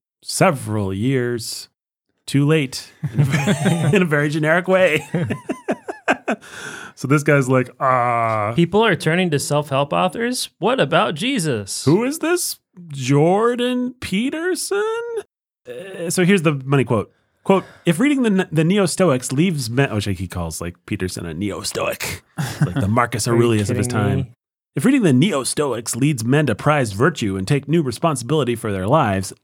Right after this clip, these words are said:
Speaker 1: God is pleased and their neighbors are blessed. Still more, it gives the church an opportunity to consider anew what Paul meant when he urged his brothers at Corinth to," quote, "act like men," unquote, "and to pursue ways of doing ministry that edify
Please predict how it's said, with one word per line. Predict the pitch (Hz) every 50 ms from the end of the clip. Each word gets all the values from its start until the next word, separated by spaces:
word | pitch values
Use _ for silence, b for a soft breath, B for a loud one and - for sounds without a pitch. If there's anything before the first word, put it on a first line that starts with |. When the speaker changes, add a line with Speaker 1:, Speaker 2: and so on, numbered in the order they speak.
| _ -
Speaker 1:
God | 139 160 185 127 110
is | 107 98
pleased | - - 165 160 113 101 98 104 104 -
and | - 127 113 110
their | 110 107 107
neighbors | 110 135 156 117 80 78 82 82
are | - 101 98
blessed. | - - 131 - - - - - - - b b b b -
Still | - - 202 190
more, | 185 202 160 113
it | 113 117
gives | - 165 143
the | - 147
church | - 175 170 139
an | 139 156
opportunity | 160 160 156 147 120 143 185 170 127 120 117 117 113
to | 110 117
consider | - 139 131 123 - 180 180
anew | 170 165 175 185 190 156 110 98 92 - - _ _
what | _ 117 131 - -
Paul | - 139 143 151 151
meant | 139 131 110 95 90
when | - 101 104
he | 107 120 -
urged | 143 147 156 151 - -
his | - 165 147
brothers | - 165 147 135 127 131 127
at | 139 139 -
Corinth | - 139 120 101 92 90 - -
to," | - 107 98 92 90 - _ _ _ _ _
quote, | - - 147 120 110 - - - _ _ _ _ -
"act | 143 135 - -
like | 139 135 131 127
men," | 127 127 117 117 87 80 82 - _
unquote, | - 95 98 92 - 92 78 67 - - b b b b b b b
"and | - 156 160 147
to | 143
pursue | 131 135 127 - - 143 131 120
ways | 113 117 113 110 107 101
of | 110 104 98 - -
doing | 110 120 123 113 101 104
ministry | 120 123 101 - - - 87 78 78 - - _ _ _ _ _ _ _ _
that | - 107 - 123
edify | 120 113 104 - - 90 87 85 85 85